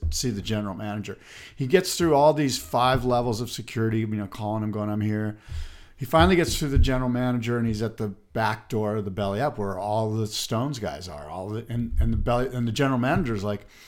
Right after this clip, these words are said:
"Well, it's not really our internet, but it's these guys' internet. The Stones,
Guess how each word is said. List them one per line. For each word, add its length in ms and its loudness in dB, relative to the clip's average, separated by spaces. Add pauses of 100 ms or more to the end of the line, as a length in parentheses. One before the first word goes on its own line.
(220)
"Well, 80 0
it's 120 0
not 160 8
really 260 6
our 220 8
internet, 440 4
but 100 0
it's 160 -4
these 220 8
guys' 320 2
internet. 480 0
The 80 -2
Stones, 680 2